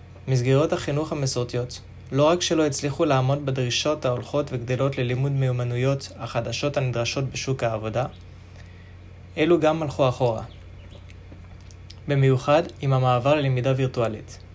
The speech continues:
מגפת הקורונה המתמשכת הבליטה את הפערים הקיימים בשוק העבודה בין עובדים מיומנים בתחום הדיגיטלי לבין אלו שלא. אפילו המוסדות להשכלה גבוהה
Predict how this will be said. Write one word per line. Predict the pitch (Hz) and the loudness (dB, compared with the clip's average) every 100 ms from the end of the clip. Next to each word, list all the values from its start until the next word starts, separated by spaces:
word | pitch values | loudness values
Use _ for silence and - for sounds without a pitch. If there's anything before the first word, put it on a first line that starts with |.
| - - - - - - - - - - - | -20 -20 -20 -20 -20 -20 -18 -18 -20 -20 -6
מגפת | 127 123 123 147 151 | -2 0 0 0 0
הקורונה | 175 151 160 175 | 2 2 2 2
המתמשכת | 143 131 127 123 139 156 - - - - - - | 0 -2 -4 -2 0 0 -4 -6 -16 -20 -16 -4
הבליטה | 131 131 143 160 | -2 0 0 0
את | 147 | -2
הפערים | - 127 127 143 151 | -2 0 2 0 -2
הקיימים | 139 123 123 135 | -2 0 0 0
בשוק | 135 117 - 156 | 0 -2 -2 2
העבודה | 127 123 120 131 - - - - - - - | 2 2 -2 -4 -8 -18 -20 -20 -20 -14 0
בין | 131 156 | 2 4
עובדים | 156 135 143 160 | 2 2 0 2
מיומנים | 156 135 123 120 131 | 2 2 2 0 0
בתחום | 131 - - 156 | 0 -2 -4 -2
הדיגיטלי | 139 123 123 139 151 170 | 0 -2 -2 0 2 2
לבין | 120 135 143 | 2 0 0
אלו | 139 143 | 0 -2
שלא. | - 113 120 - - - - - - - - - - - - - | -2 -4 -6 -12 -20 -20 -20 -20 -20 -20 -20 -20 -20 -20 -10 -8
אפילו | 131 156 175 | -2 4 4
המוסדות | 151 127 127 160 | 4 2 2 0
להשכלה | 151 120 - 131 139 | 2 0 0 0 0
גבוהה | 143 127 127 120 | -2 -4 -2 -2